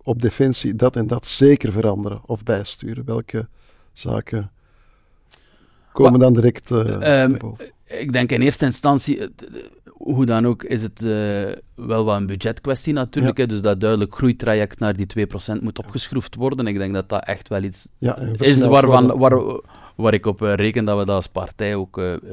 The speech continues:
Speaker 2: verder mee, eh, op de kaart zetten. Ik zal er alleszins mijn steentje toe bijdragen.
Speaker 1: Ja.
Speaker 2: Eh, dat is één, maar twee, dan ook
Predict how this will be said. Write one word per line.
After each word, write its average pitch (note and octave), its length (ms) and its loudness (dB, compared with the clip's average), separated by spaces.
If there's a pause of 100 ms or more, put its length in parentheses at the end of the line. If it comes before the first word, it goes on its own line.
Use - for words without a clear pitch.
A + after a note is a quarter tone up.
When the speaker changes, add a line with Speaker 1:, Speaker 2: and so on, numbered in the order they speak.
(120)
Speaker 2:
verder G2+ 440 -6
mee, F#2+ 300 -6
eh, - 140 -8
op F#2 120 -8
de G2+ 80 -8
kaart A2+ 340 -6
zetten. B2 200 -6
Ik G2 80 -14
zal G2+ 160 -4
er G2+ 60 -4
alleszins G2 380 -6
mijn F#2+ 120 -12
steentje - 380 -12
toe G2 120 -10
bijdragen. B2 500 -4
Speaker 1:
Ja. B2+ 100 -4 (800)
Speaker 2:
Eh, G#2 60 0
dat G#2+ 140 4
is - 100 -8
één, D#3 240 0
maar A#2+ 180 -2
twee, C3+ 320 2
dan C3+ 220 0
ook - 220 -2